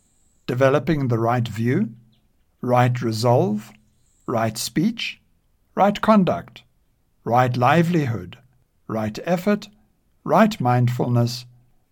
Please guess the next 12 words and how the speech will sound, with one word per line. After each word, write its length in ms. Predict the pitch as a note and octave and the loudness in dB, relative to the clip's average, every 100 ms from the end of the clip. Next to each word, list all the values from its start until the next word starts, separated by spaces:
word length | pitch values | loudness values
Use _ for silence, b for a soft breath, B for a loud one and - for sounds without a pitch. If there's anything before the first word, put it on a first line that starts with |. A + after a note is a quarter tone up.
| _ | _
and 220 | E3 E3+ C#3 | -2 0 0
right 420 | A#2+ A#2+ B2 - - - | 0 2 0 -4 -10 -14
samadhi, 840 | - E3 C3 A#2+ A2 - D#2 D#2+ _ _ _ _ - | -6 -2 0 0 0 -6 -12 -18 _ _ _ _ -8
or 120 | C#3+ | -4
the 100 | B2 | 0
meditative 840 | B2 D3+ F3 D3+ C3 B2 A#2 A2+ - | 0 0 0 -2 -2 0 -2 -4 -10
absorption 800 | - C3 B2 C3 C#3+ D3+ - A#2 | -10 -6 0 4 4 2 -2 -4
or 200 | A#2+ C#3 | -4 -4
union 580 | A#2 A#2+ C3 B2 G#2 G2+ | -2 0 0 0 -2 -4
with 180 | G2+ G#2 - | -6 -8 -6
all 300 | C3 A2 A2 | -4 -4 -6
else. 380 | B2+ E2+ - | -8 -8 -12